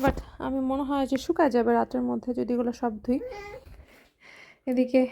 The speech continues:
মেয়েকে ওর বাথটাবে গোসল করাইছি, পরে ওকে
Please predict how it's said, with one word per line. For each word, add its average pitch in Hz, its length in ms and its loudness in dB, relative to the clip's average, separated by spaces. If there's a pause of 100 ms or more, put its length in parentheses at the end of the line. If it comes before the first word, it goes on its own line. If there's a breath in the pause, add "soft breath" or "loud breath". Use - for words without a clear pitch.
(180)
মেয়েকে 247 260 2
ওর 254 100 8
বাথটাবে 247 440 2
গোসল 254 260 2
করাইছি, 247 400 -2 (340)
পরে 233 240 0
ওকে 233 220 -2